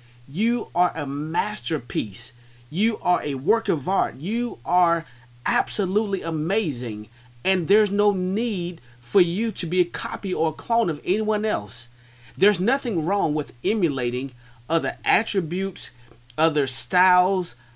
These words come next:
but we have to remain true to who we are. And one of the things that I have been learning more and more as I take this journey called life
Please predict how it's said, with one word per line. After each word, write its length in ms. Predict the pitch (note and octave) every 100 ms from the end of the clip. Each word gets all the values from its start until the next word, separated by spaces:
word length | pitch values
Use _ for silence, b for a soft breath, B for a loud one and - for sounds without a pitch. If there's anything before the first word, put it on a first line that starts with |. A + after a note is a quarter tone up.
| b
but 300 | C#3 A3 -
we 140 | F3 D#3+
have 280 | - A3+
to 80 | G#3+
remain 400 | F#3+ E3+ E3+ D#3+
true 280 | D3+ - A#3+
to 120 | F#3
who 160 | D#3+ G#3+
we 280 | F#3+ F3 D#3+
are. 340 | C3 F#2+ F#2 b b b b b
And 160 | F3+ E3
one 160 | G3+ B3
of 120 | C4
the 40 |
things 260 | - A#3 G3
that 120 | G3 -
I 280 | D#3 F3+ G3
have 280 | E3 C#3
been 320 | C3 B2+ B2+ C3+
learning 360 | F3 F3+ D#3+
more 260 | D3+ E3+ E3+
and 80 | D#3
more 320 | E3 E3+ D3+
as 360 | - D3 C#3+ - -
I 180 | C3 C3+
take 360 | - G#3 G3
this 180 | E3 D3
journey 500 | A#2+ A#2+ E3+ C#3 C3
called 380 | A#2+ D#3 B2+ B2+
life 440 | C#3 C#3+ A2 A#2